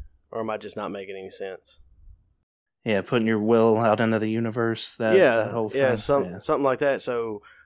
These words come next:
Speaker 1: like, on that same instance, upon dying or releasing of your energy, let's say, you create what you want.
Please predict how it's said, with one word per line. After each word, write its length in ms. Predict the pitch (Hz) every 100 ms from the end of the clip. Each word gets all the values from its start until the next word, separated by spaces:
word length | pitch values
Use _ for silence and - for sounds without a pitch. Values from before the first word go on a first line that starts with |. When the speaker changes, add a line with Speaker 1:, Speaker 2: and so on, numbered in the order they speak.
| -
Speaker 1:
like, 400 | 127 113 104 _ _ _ -
on 120 | 139
that 160 | 131
same 280 | - 139 123
instance, 760 | 131 151 - 117 107 - - - -
upon 340 | - 123 113
dying 580 | 110 120 123 110 110 104 -
or 500 | 107 107 104 101 - _ _ -
releasing 440 | 127 123 117 120
of 100 | 107
your 160 | 104 101
energy, 600 | 127 120 104 101 101 - _ _ _ -
let's 220 | 110 -
say, 320 | 107 104 101 _ _ _ _ _ _ _
you 500 | 113 117 113 110 101 -
create 960 | - 131 117 113 113 107 - - - _ _ _ _ _ -
what 240 | 113 85
you 400 | 107 110 110 101
want. 380 | 101 101 92 -